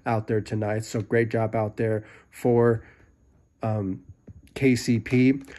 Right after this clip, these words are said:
Uh, getting into the, uh, the bench role, guys, I have to say I was very impressed by Kyle Kuzma's performance. He had nineteen points,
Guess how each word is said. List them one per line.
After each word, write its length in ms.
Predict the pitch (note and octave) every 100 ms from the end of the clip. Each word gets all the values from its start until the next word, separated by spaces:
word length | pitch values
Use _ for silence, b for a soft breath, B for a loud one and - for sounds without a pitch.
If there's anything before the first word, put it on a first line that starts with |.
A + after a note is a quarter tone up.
| B B -
Uh, 220 | B2 A#2
getting 460 | A#2 D3+ F#3 A3
into 340 | F#3+ D#3 - C#3+
the, 320 | C#3 C3 C3
uh, 300 | B2 A#2+ A#2+
the 160 | A2+ G#2+
bench 480 | C3 C3 B2 -
role, 260 | B2 A#2 A#2
guys, 340 | A#2 A#2 A2+
I 100 | A#2
have 180 | A#2 B2+
to 100 | B2+
say 380 | - C3 A#2 A#2+
I 80 | A#2+
was 160 | A#2+
very 400 | A2+ B2 A#2+ A#2+
impressed 600 | A#2 A2 - A2+ A2+ - -
by 220 | A#2 A2
Kyle 420 | - A#2+ A2 G#2+
Kuzma's 540 | - - A2+ A2 G#2
performance. 640 | - A2 - A2+ G2+ G2 -
He 100 | A2
had 160 | G2+
nineteen 600 | A2+ A#2+ C3 C3 C3 B2
points, 540 | A#2+ - B2 B2 B2